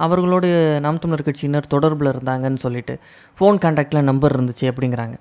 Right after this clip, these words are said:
சரி, ஃபோன் கான்டாக்ட்ல நம்பர் இருந்துச்சுன்னு இப்ப சாட்டை துரைமுருகன் வீட்டுக்கு போறாங்கன்னா, அங்க இருக்கிற ஃபோனெல்லாம் ஆய்வு பண்ணி பார்த்து, அந்த ஃபோன்ல எந்தெந்த நம்பர்லாம் கான்டாக்ட்ல இருக்கோ, திரும்ப அங்க வீட்டுக்கு போறது,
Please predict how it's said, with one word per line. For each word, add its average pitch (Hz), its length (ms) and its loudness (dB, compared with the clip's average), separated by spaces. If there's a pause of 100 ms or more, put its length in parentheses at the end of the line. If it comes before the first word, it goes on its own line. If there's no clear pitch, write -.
(260)
சரி, 196 240 2
ஃபோன் 240 220 2
கான்டாக்ட்ல 208 360 -2
நம்பர் 180 360 2
இருந்துச்சுன்னு 175 280 -2
இப்ப 175 220 -2
சாட்டை 170 300 -2
துரைமுருகன் 170 500 -2
வீட்டுக்கு 143 400 -2
போறாங்கன்னா, 139 280 -2
அங்க 185 240 0
இருக்கிற 190 320 -2
ஃபோனெல்லாம் 160 400 -2
ஆய்வு 156 200 0
பண்ணி 139 200 -4
பார்த்து, 131 400 -2 (260)
அந்த 247 380 4
ஃபோன்ல 233 260 6
எந்தெந்த 196 320 2
நம்பர்லாம் 175 400 0
கான்டாக்ட்ல 160 420 -2
இருக்கோ, 180 160 0
திரும்ப 202 240 2
அங்க 170 240 2
வீட்டுக்கு 143 400 0
போறது, 120 120 -6